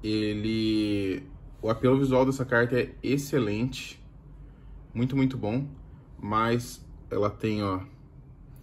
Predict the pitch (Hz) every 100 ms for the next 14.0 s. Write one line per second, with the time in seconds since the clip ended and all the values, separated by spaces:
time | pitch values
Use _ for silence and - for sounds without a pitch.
0 | - - - - 95 110 113 117 117 113
1 | 117 117 113 113 113 - 113 113 110 -
2 | - 113 - - 117 120 127 - 123 113
3 | 113 127 120 117 101 92 113 - - -
4 | - - - - - - - - - -
5 | - 123 135 110 - - - - - -
6 | - - - 107 110 110 113 113 117 110
7 | 113 117 120 - 123 131 131 104 95 107
8 | 117 120 - 101 107 98 110 135 110 95
9 | - - - - 113 - - 98 92 95
10 | 101 117 117 - - - - - - -
11 | - - - - - - - - - -
12 | 104 117 - 131 - 131 135 135 123 131
13 | 143 127 120 131 135 113 - 110 -